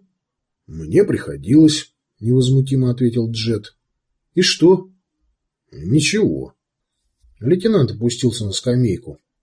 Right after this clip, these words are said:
«Есть орден, есть его законы, есть приказ, который мы должны выполнить. Точка».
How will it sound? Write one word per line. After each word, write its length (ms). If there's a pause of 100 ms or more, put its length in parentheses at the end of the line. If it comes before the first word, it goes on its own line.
(500)
«Есть 420
орден, 360
есть 340
его 180
законы, 680 (460)
есть 360
приказ, 640 (100)
который 380
мы 140
должны 400
выполнить. 720 (480)
Точка». 420